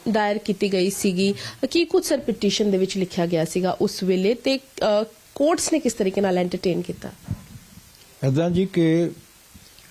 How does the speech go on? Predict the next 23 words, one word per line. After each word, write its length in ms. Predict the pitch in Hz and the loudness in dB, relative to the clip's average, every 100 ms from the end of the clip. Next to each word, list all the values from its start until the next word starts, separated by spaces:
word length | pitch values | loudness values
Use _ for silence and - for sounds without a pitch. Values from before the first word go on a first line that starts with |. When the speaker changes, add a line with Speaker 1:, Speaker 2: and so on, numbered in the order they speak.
| - - - - - - 151 | -20 -20 -20 -20 -20 -4 -2
Speaker 2:
ਇਹ 60 | 135 | -2
ਸਿਮਰਨਜੀਤ 500 | - 143 165 165 156 | 0 0 2 2 0
ਸਿੰਘ 160 | 151 | 2
ਮਾਨ 260 | 135 131 147 | 2 2 2
ਨੇ 140 | 156 | 0
ਕਿਹਾ 300 | 139 147 135 | 0 2 2
ਕੇਸ 280 | 120 135 117 | 2 0 0
ਪਾਇਆ 320 | - 120 135 | -2 0 0
ਸੀਗਾ 340 | 135 120 110 110 | 0 -2 0 0
ਮੇਰੇ 400 | 123 123 131 123 - | 0 2 0 -2 -2
through, 340 | 139 117 110 - - - - - - - - - - - 127 | 0 0 -2 -8 -16 -20 -20 -20 -20 -20 -20 -20 -20 -10 -2
ਜਦੋਂ 480 | 147 147 143 147 151 - - - - - - - - - - - | 0 2 2 0 -4 -12 -20 -20 -20 -20 -20 -20 -20 -20 -20 -4
ਜੱਤਾ 400 | 147 123 - 151 | -4 -2 0 0
ਕੌਂਕੀ 460 | 151 147 147 - 156 | 0 0 -2 0 0
ਦੀ 120 | 139 | 2
ਵਾਈਫ 360 | 120 135 135 123 | 2 0 0 0
ਨੇ 300 | 110 110 135 - - - - - - - - - - - 123 | 0 -2 -8 -18 -20 -20 -20 -20 -20 -20 -20 -20 -20 -8 -2
ਮਾਨ 260 | 131 147 | 0 0
ਸਾਹਿਬ 280 | 147 147 139 | 0 -2 0
ਨੂੰ 100 | 139 | -2
ਅਪਰੋਚ 300 | 123 131 131 | 0 0 0
ਕੀਤਾ 440 | - 117 - 120 120 - | -2 -2 -2 -2 -2 -2
ਕਿ 280 | 131 127 | 0 0